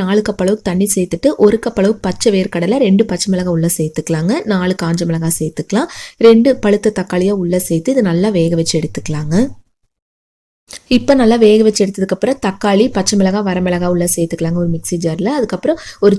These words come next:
சின்ன சைஸ் பெரிய வெங்காயம், ரெண்டு பல் பூண்டு, ஒரு கால் டீஸ்பூன் அளவுக்கு சீரகம் சேர்த்துட்டு தண்ணி எதுவும் சேர்க்காம அரைச்சு எடுத்துக்கலாங்க. இப்போ ஒரு பேன்ல கொஞ்சமா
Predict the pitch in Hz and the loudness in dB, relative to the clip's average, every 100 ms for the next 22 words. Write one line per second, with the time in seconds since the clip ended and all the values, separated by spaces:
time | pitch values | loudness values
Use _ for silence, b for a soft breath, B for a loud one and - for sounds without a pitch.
0 | 233 220 240 233 - 185 185 180 175 170 | 2 2 2 0 0 0 0 0 -2 0
1 | 190 277 202 190 190 196 214 190 185 185 | 4 4 4 2 0 0 0 -2 -2 0
2 | 311 262 - 185 208 208 - 190 190 226 | 0 0 0 -4 -2 -2 -2 -2 -2 -2
3 | - 180 180 185 - 165 214 269 254 185 | -2 -2 -2 -4 -2 -4 -2 -4 -2 0
4 | 196 190 185 - 170 - 170 240 190 - | 2 0 -2 -2 -4 -2 -2 -2 -4 -2
5 | 165 - 160 - 151 151 180 277 - - | -4 -4 -8 -8 -8 0 2 0 -2 -14
6 | _ _ _ _ _ _ _ _ _ - | _ _ _ _ _ _ _ _ _ -4
7 | 240 247 233 220 214 226 226 196 208 | 0 4 4 4 4 4 4 4 2